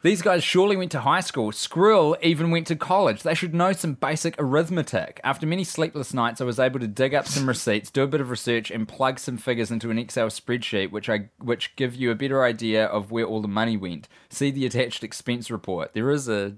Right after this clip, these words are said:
spreadsheet here. Brackets. "I don't know if the figures are a hundred percent correct. I whipped it up real quick on my lunch break. Now that we're friends, I'm hoping you can please help me out super quickly." Oh, here we go. "I will return the favour, name your price.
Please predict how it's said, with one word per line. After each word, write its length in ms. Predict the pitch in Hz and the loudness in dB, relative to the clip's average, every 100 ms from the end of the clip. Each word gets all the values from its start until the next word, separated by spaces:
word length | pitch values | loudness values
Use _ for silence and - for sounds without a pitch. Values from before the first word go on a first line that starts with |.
| - | -14
spreadsheet 460 | - - 110 - | -12 -10 -10 -10
here. 160 | 104 85 - - - - | -8 -10 -12 -20 -20 -4
Brackets. 480 | - 147 143 107 95 - | 4 4 6 2 2 0
"I 80 | |
don't 220 | 135 165 185 | 4 4 4
know 100 | 185 | 0
if 80 | |
the 100 | 165 | 0
figures 280 | 147 156 139 | -2 0 2
are 60 | 131 | 2
a 80 | 120 | 2
hundred 220 | 151 143 | 0 0
percent 280 | 123 143 120 | -2 -4 -4
correct. 340 | - 113 107 | 0 0 0
I 100 | 113 | 0
whipped 280 | 113 131 - | 2 0 0
it 100 | 131 | 2
up 200 | 117 110 107 | 2 2 0
real 320 | 113 120 123 | 2 4 2
quick 380 | - 131 101 - | 0 -2 0 0
on 100 | 107 | 0
my 80 | |
lunch 340 | 107 110 113 - | 2 2 0 -2
break. 300 | 95 80 - _ _ _ _ | -2 -2 -8 _ _ _ _
Now 160 | 135 185 | 2 4
that 100 | 220 | 4
we're 120 | 202 | 2
friends, 300 | - 135 123 135 | 2 0 0 0
I'm 100 | 123 | 0
hoping 260 | 139 143 | 0 0
you 60 | 131 | -4
can 140 | 120 | -4
please 240 | 110 123 117 | -2 -2 0
help 260 | 120 120 | -2 0
me 260 | 123 113 113 | -2 -2 0
out 200 | 110 107 | -2 -2
super 220 | - 107 | -4 -6
quickly." 400 | 104 110 - 82 76 | -2 -2 -2 -6 -6
Oh, 60 | |
here 240 | 110 107 110 | -4 -2 0
we 100 | 104 | 0
go. 260 | 92 85 - _ - - - | -4 -10 -12 _ -20 -20 0
"I 120 | 123 | 2
will 80 | 139 | 4
return 400 | 147 127 131 160 | 2 4 4 4
the 80 | 147 | 2
favour, 420 | - 127 113 113 | 2 2 4 2
name 260 | 117 113 | 2 0
your 120 | 110 104 | 0 2
price. 360 | 113 92 90 | 2 2 -2